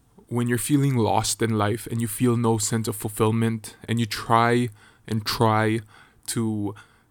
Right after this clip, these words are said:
do many things trying to fill that void. Like, recently,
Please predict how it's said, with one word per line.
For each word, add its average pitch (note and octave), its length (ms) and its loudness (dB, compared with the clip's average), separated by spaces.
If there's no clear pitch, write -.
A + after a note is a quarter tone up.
do A#2+ 200 2
many B2 300 0
things A#2 420 -2
trying A2+ 280 -2
to A2+ 80 -2
fill A2+ 380 2
that G#2+ 200 0
void. G#2 560 -4
Like, G#2+ 340 0
recently, A#2+ 760 2